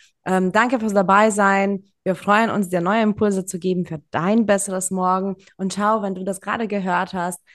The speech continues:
vielleicht kannst du nächsten Morgen aufstehen, in den Spiegel gucken und dir einfach ein paar gute, schöne Sätze sagen oder einfach ein Wort, was dich positiv stimmt und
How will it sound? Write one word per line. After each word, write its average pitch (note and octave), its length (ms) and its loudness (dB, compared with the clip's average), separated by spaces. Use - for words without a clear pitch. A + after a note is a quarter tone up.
vielleicht A#3 340 0
kannst A3 280 -4
du G#3+ 60 -2
nächsten G#3+ 680 -2
Morgen A3 680 2
aufstehen, F#3+ 720 0
in A#3+ 140 2
den A#3 120 4
Spiegel G3+ 380 2
gucken F#3+ 440 -2
und G3 180 -2
dir F#3+ 300 2
einfach A3+ 300 0
ein G3 180 0
paar G#3+ 360 4
gute, G#3 540 2
schöne G#3+ 360 2
Sätze G3+ 280 2
sagen G3 240 2
oder G#3+ 180 0
einfach B3+ 340 -2
ein C#4 320 2
Wort, B3+ 320 6
was G#3 140 0
dich G#3+ 180 -6
positiv G#3+ 520 0
stimmt F#3+ 500 -2
und F#3+ 440 2